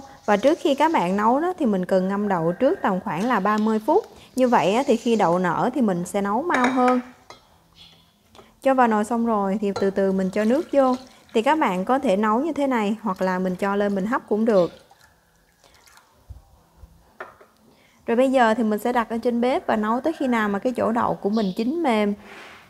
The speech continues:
Đậu xanh thì mình cũng đã nấu cho chín mềm rồi. Thì các bạn cho vào trong nồi là hai muỗng canh đường cát. Thì với phần nhân này mình sẽ không làm cho quá ngọt. Tiếp theo thì cho vào là năm mươi gram bột năng.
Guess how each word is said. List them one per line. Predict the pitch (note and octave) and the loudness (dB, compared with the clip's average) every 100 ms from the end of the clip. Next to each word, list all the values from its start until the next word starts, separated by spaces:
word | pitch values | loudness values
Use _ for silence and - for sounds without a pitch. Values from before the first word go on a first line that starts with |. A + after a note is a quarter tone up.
| _ _ _ _ - | _ _ _ _ -2
Đậu | G3+ A3 | 0 0
xanh | C#4 C4+ C4+ | -2 0 0
thì | |
mình | A3+ G3+ | 0 0
cũng | F#3+ | -2
đã | G3 | -2
nấu | G#3 G#3+ D4+ | -2 -4 -4
cho | C4 | -4
chín | B3+ B3+ D#4 | -4 -2 -2
mềm | A#3 G3 | -2 -2
rồi. | G3 F#3+ F#3 F#3+ | -2 -2 -2 -4
Thì | F3+ | -4
các | B3+ | -4
bạn | C#4 D3+ E3+ | -4 -4 -4
cho | G3+ | -4
vào | G3 F3+ | -4 -4
trong | F#3+ F#3+ | -4 -6
nồi | F#3 F3+ | -4 -2
là | F3 F3 | -2 -4
hai | F#3+ G#3 | -6 -6
muỗng | G3+ E3 G#3 | -4 -6 -6
canh | A3+ G#3 | -6 -2
đường | G3 F3+ | -2 -2
cát. | F3+ A3+ D4 G#4 _ _ _ | -2 -2 -4 -8 _ _ _
Thì | A#3 | -4
với | A3 C#4+ | 0 0
phần | - A#3 | 0 0
nhân | G#3+ A3+ | 0 -2
này | A3+ G3 F#3+ | -2 -2 -4
mình | F#3+ | -4
sẽ | F#3 A3+ | -4 -4
không | B3 A3 | -4 -4
làm | G#3 F#3 | -4 -4
cho | F#3 G#3 | -4 -2
quá | G#3 A3+ | -2 -2
ngọt. | D#4 A#3+ F#3+ F3 _ _ _ _ _ _ _ | -2 -2 -2 -4 _ _ _ _ _ _ _
Tiếp | - E4 - | -6 -6 -2
theo | C4+ B3+ | -2 0
thì | A#3 | -2
cho | A3 A3+ | -2 -2
vào | A3+ G3+ F#3+ | -2 -2 -2
là | F#3+ | -2
năm | F#3 G#3 A3 | -2 -2 -2
mươi | A3+ A3 | -2 -2
gram | A3+ A3 | -2 -2
bột | G#3 F#3 | -2 -2
năng. | G#3 A#3 A#3+ | -2 -4 -4